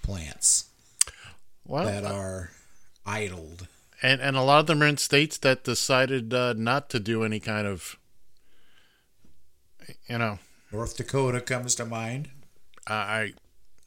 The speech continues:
Speaker 1: Nebraska
Speaker 2: Yeah.
Speaker 1: and Iowa, to some degree, decided. Of course, let's face it, it was essential, but they should have had the other protections in place. Uh,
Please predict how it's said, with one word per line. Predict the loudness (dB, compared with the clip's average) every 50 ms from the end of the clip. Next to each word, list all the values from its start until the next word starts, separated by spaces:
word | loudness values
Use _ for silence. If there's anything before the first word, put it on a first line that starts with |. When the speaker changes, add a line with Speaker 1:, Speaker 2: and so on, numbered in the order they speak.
| -20 -18 -18 -18 -18 -20 -20 -16 -14 -14 -14 -14 -18 -18 -18 -18 -18 -18 -20 -20 -18 -14 -12
Speaker 1:
Nebraska | -8 -2 4 8 8 10 10 8 4 4 0
Speaker 2:
Yeah. | 0
Speaker 1:
and | 0 -2
Iowa, | 0 2 2 2 2 0 -2 -4 -4 -6
to | -6 -6 -2
some | 0 0 0 0 -2 -4
degree, | -6 -4 -4 -4 -4 -4
decided. | -4 0 4 4 4 4 2 -2 -6 -6 -8 -10
Of | -8
course, | -4 -2 0 2 2 2 0 -2 -6 -16 -18 -18 -20 -20 -20 -20 _ _ _ _ _ _ _ _ _ _ _ _ -20 -20 -18 -18 -16 -10 -8 -6 -6 -4 -2
let's | 0 2 2 2
face | 4 4 4 6 6 4 4
it, | 2
it | 0 -2 -2
was | -2 0 0 0
essential, | 2 4 4 4 4 4 2 2 0 0 0 0 -2 -4
but | -4 -6 -8 -8 -8
they | -8 -6 -4
should | -2 -2 -2 -2 -4
have | -4 -4 -4
had | -4 -4 -4 -4
the | -6 -4 -2 -2
other | -2 -4 -4
protections | -6 -6 -8 -8 -6 -6 -6 -6 -6 -8 -8 -6 -4 -4 -4
in | -4 -6 -8
place. | -8 -8 -6 -4 -4 0 2 2 2 2 0 -6 -20 -20 -20 -18 -16 -16 -16 -18 -18 -20 _ _ _ -18 -16 -16 -14 -16 -16 -18 -20 -20 _ -14
Uh, | -12 -12 -10 -10 -10 -10 -10